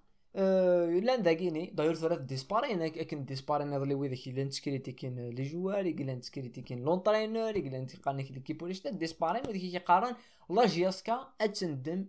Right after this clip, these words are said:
ايميت تصروح لي بوان ديال نابسا ستار. كوم سي نابسا ستار وين يروح نرديه هنا تيربح، وين يروح نرديه تما داين مضمون.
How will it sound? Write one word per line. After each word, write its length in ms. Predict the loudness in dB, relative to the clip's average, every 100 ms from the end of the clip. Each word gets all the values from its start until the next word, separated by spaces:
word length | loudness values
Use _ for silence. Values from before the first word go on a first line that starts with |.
| -2
ايميت 360 | 0 0 -2 -6
تصروح 420 | -10 -2 -2 -2
لي 160 | -4 -6
بوان 320 | -4 -6 -4
ديال 140 | -4
نابسا 340 | -4 -6 -6 -6
ستار. 260 | -8 -12 -14 _ _
كوم 220 | 2 4
سي 260 | 2 -2 -2
نابسا 320 | -2 2 0
ستار 380 | 2 2 2 2
وين 100 | 0
يروح 200 | -4 -4
نرديه 380 | -6 0 0 0
هنا 100 | -2
تيربح، 580 | -2 -2 0 -2 -2 -8 _ -2
وين 140 | 0
يروح 120 | 2
نرديه 360 | 2 2 0 -2
تما 220 | -2 0
داين 260 | 2 0 0
مضمون. 500 | -2 0 4 4